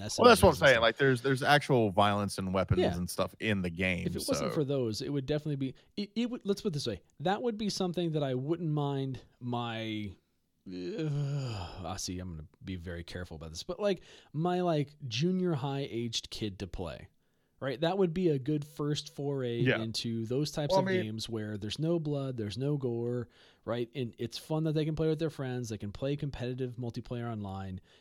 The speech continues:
Speaker 2: You know, it's relatively safe from a chat perspective 'cause you can only
Speaker 1: Yeah.
Speaker 2: hear the people in your chat, you know, in your party. So there's, there's a lot of nice things about how that game is set up to work. Whereas Call of Duty, <clears throat> it's cod. It's, I mean,
Speaker 1: Yeah.
Speaker 2: I mean,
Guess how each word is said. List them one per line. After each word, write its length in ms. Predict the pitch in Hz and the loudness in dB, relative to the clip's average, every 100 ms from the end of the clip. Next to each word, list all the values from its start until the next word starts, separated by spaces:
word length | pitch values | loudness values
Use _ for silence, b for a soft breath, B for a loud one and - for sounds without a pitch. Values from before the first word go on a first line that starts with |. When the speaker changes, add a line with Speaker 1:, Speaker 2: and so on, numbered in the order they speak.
| b | b
Speaker 2:
You 80 | 110 | -4
know, 120 | 110 | -4
it's 220 | 101 - | -4 -4
relatively 500 | 131 151 151 156 147 | 0 0 0 -2 0
safe 280 | 139 131 127 | -2 -2 -4
from 140 | 127 | -4
a 40 | 120 | -4
chat 280 | - 110 98 | -4 -6 -6
perspective 440 | 107 113 107 104 | -6 -6 -8 -10
'cause 140 | - 92 | -8 -8
you 80 | |
can 140 | 98 98 | -6 -2
only 180 | 110 139 | 2 0
Speaker 1:
Yeah. 20 | |
Speaker 2:
hear 220 | 135 127 | 0 -6
the 80 | 120 | -6
people 360 | - 117 120 110 | -6 -6 -6 -6
in 140 | 95 | -6
your 160 | 104 120 | -6 -6
chat, 420 | - 104 101 92 | -6 -6 -8 -8
you 80 | 104 | -10
know, 60 | |
in 80 | 92 | -8
your 140 | 101 120 | -8 -8
party. 540 | - 101 101 98 101 b b b | -6 -8 -6 -8 -10 b b b
So 300 | - 180 170 b b | 0 2 2 b b
there's, 260 | 185 190 - | 4 4 2
there's 160 | 185 | -2
a 40 | 202 | 0
lot 180 | 196 190 | 0 0
of 100 | 175 | 0
nice 280 | 165 165 - | 0 0 -2
things 260 | 156 143 | -4 -2
about 400 | 135 127 123 - _ _ | -2 -4 -4 -8 _ _
how 280 | - 170 165 | -8 -2 0
that 260 | 165 147 131 | 0 -2 -4
game 240 | 143 131 | -4 -2
is 100 | 117 | -4
set 220 | - 113 | -4 -4
up 120 | 107 | -6
to 100 | - 98 | -8 -8
work. 340 | 104 170 151 - | 0 2 2 -2
Whereas 380 | 143 139 131 - | -6 -2 -2 -4
Call 260 | - 254 | -2 0
of 100 | 139 | 2
Duty, 440 | 143 160 110 104 - - | 4 4 2 -2 -6 -6
<clears throat> 560 | - - - - _ | -6 -4 -10 -20 _
it's 380 | 104 98 87 - | -4 -4 -4 -8
cod. 640 | - - 143 80 62 76 - | -10 -6 -4 -4 -6 -12 -8
It's, 360 | 95 87 - - | -6 -6 -10 -10
I 60 | 113 | -6
mean, 360 | 107 101 92 - - _ _ _ | -4 -2 -6 -10 -20 _ _ _
Speaker 1:
Yeah. 300 | 120 117 80 - - - _ | 6 6 6 -6 -20 -20 _
Speaker 2:
I 40 | |
mean, 220 | 110 113 | -4 -4